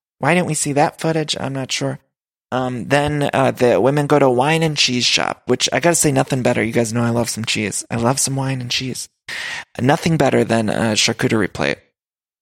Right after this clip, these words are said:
um, which is neither here nor there, but I just have to say that. I have to go on record. Uh, I would love to be at this, uh, wine and cheese shop. It's revealed that Colin Cowie, Dorinda's friend, he's like, I guess, an entertainer. She, he gave her a cheese list.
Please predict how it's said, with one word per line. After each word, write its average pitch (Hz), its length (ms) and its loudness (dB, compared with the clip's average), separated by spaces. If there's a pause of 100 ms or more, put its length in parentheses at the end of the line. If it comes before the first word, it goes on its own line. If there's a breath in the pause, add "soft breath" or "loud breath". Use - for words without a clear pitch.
um, 117 300 -2
which - 180 -2
is 123 140 -4
neither 127 200 2
here 123 80 2
nor 113 120 -2
there, 95 160 2
but 95 100 0
I 113 60 2
just 113 180 -4
have 110 140 0
to 104 100 -2
say 113 180 0
that. 95 160 -2
I 78 40 -2
have - 160 -6
to - 60 -12
go 113 100 2
on 110 100 0
record. - 440 -2 (640 loud breath)
Uh, 113 200 2
I 110 80 2
would 117 100 0
love 120 140 0
to - 100 -4
be 113 80 2
at 113 100 -2
this, - 300 -2 (240)
uh, 95 180 -2
wine 120 220 -2
and 113 100 -4
cheese 120 200 2
shop. 120 260 0
It's 104 100 -4
revealed 139 220 2
that 135 120 2
Colin 156 340 0
Cowie, 147 480 2
Dorinda's 135 420 0
friend, 135 380 0
he's 123 240 -4
like, 123 160 0
I 101 100 0
guess, 127 220 -2
an 82 80 -6
entertainer. 123 580 -4 (500 loud breath)
She, 147 460 2
he 156 220 0
gave 147 340 2
her 135 240 0
a 113 80 2
cheese 147 400 -2
list. 143 480 0